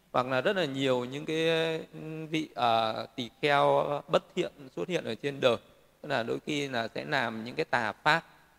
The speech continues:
và những cái tà pháp bắt đầu, ờ, xen vào, và chánh pháp bắt đầu bị lu mờ đi.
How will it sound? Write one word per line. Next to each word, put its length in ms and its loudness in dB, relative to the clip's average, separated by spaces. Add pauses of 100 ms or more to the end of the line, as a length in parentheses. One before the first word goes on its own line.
và 120 -6
những 180 -8
cái 80 -2
tà 260 0
pháp 300 -6
bắt 140 -4
đầu, 440 -4
ờ, 440 -6 (100)
xen 280 -4
vào, 260 2 (440)
và 260 0
chánh 320 -4
pháp 220 -2
bắt 100 -2
đầu 280 0
bị 200 -10
lu 140 -4
mờ 360 0
đi. 160 0